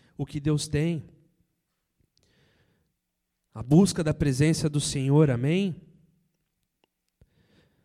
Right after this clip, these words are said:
Haverá caminhos desconhecidos que nós en-, enfrentaremos.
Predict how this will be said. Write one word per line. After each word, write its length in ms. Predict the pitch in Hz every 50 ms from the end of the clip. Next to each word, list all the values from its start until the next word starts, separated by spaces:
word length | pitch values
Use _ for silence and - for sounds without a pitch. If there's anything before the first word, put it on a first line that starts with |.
| _ _ _ _ _ _ _ _ _ _ _ _ _
Haverá 340 | - 110 120 143 143 165 175
caminhos 460 | - - 170 165 165 170 180 180 165
desconhecidos 840 | 160 175 170 - - 170 170 170 170 - - - 180 196 185 165 -
que 120 | - 156 143
nós 220 | 135 131 123 123
en-, 160 | 131 127 123
enfrentaremos. 1000 | 127 123 - 143 131 123 - 131 123 117 117 113 107 98 98 107 107 - - -